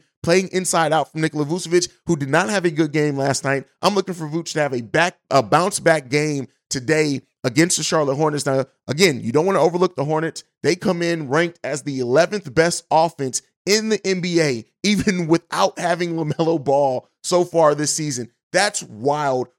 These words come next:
for the Charlotte Hornets. If you, somebody would have told you that the Charlotte Hornets would be one of the best offensive teams without LaMelo Ball being on the court yet, you would have probably doubted that. At least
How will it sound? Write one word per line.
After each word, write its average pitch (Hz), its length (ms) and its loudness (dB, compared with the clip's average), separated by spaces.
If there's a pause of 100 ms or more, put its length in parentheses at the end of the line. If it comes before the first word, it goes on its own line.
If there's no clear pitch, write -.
for 151 80 -4
the 131 80 -2
Charlotte 170 320 4
Hornets. 151 300 4
If 131 100 -10
you, 196 140 -2
somebody 220 300 -2
would 202 100 4
have 165 80 -2
told 143 260 -2
you 139 60 -10
that 127 140 -6
the 120 40 -12
Charlotte 156 320 0
Hornets 151 300 0
would 127 160 -4
be 151 100 -4
one 143 200 2
of 156 100 -4
the 135 80 0
best 143 360 2 (220)
offensive 170 480 4
teams 165 400 -6 (160)
without 139 480 0
LaMelo 180 420 2
Ball 170 260 8
being 190 280 0
on 190 120 0
the 185 60 -2
court 202 300 0
yet, 220 260 0 (400)
you 135 100 -6
would 185 140 6
have 208 80 4
probably 170 340 -2
doubted 143 360 4
that. 123 80 -6
At 123 60 -2
least 165 260 0